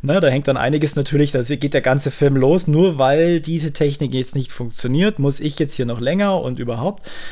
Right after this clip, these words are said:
Ähm, wenn wir es jetzt auch das gleich mal praktisch runterbrechen, Andi, du hast das Beispiel schon genannt.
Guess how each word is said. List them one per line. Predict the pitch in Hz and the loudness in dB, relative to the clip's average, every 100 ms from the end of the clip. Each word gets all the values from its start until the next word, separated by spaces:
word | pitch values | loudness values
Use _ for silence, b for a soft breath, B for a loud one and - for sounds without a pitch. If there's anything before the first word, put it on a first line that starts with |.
| B - | B -4
Ähm, | 131 135 131 - - | -2 -2 -6 -12 -12
wenn | 131 139 | -6 -4
wir | 160 | -2
es | |
jetzt | 143 - - - 123 | -2 -4 -8 -12 -10
auch | 123 | -4
das | 131 - | -2 -2
gleich | 175 160 135 | -2 0 -2
mal | 117 | -2
praktisch | - 143 - 131 | -4 -4 -4 -2
runterbrechen, | 208 175 - 107 - | -2 -2 -4 -6 -6
Andi, | - 123 | -4 -2
du | 107 | -2
hast | 120 110 | -4 -4
das | 104 | -4
Beispiel | 131 160 - 117 | -2 -2 -2 -6
schon | 113 | -6
genannt. | 104 101 - | -8 -10 -10